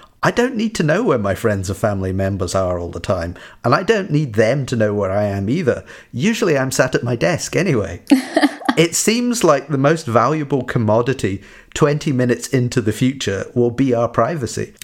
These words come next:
I can see people spending vast amounts of money to just go and stand in a soundproof dark room with no windows and no wireless signals, just so that they can get a break from this constant tracking.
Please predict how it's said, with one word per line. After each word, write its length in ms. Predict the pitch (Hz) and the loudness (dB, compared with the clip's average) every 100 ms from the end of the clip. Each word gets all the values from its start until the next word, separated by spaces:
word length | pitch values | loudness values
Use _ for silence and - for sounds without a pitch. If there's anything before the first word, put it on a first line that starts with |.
| - | -2
I 120 | 143 | 0
can 160 | 143 147 | 2 0
see 220 | - 180 | 0 0
people 600 | 180 170 151 131 110 107 | 0 0 2 2 0 0
spending 520 | 107 - 127 123 107 | -2 0 2 2 0
vast 300 | 101 107 127 | 2 2 2
amounts 340 | 123 107 104 - | 0 0 0 -2
of 80 | 98 | 0
money 260 | 107 110 | 0 0
to 160 | 101 107 | -2 -4
just 180 | 113 - | -2 0
go 140 | 104 | 0
and 140 | 101 | 0
stand 540 | - - 104 110 113 107 | -4 0 0 2 0 0
in 120 | 98 | 0
a 140 | 104 - - - | -2 -6 -14 -4
soundproof 800 | - 120 120 120 - 117 98 110 | 0 2 2 0 2 2 2 2
dark 320 | 110 110 - | 4 2 0
room 240 | 110 110 | 0 2
with 180 | 98 95 | 0 0
no 180 | 110 110 | 2 2
windows 520 | 101 110 110 104 95 | 2 0 2 0 0
and 100 | 98 | 0
no 160 | 98 101 | 0 2
wireless 440 | 98 104 123 104 - | 2 2 2 -2 -2
signals, 420 | 98 95 90 - - - - | -2 -2 -6 -10 -18 -16 -2
just 180 | 135 - | 0 2
so 120 | 156 | 2
that 60 | |
they 120 | 123 123 | 0 -2
can 180 | 127 | 0
get 160 | 120 123 | 0 0
a 40 | 107 | 0
break 500 | 107 107 127 131 - | 0 2 2 -2 -4
from 220 | 120 104 | -2 0
this 140 | 107 | -2
constant 580 | - - 120 - - 98 | -4 -2 -2 -2 -6 -4
tracking. 500 | - 127 - 87 | -2 -2 -2 -6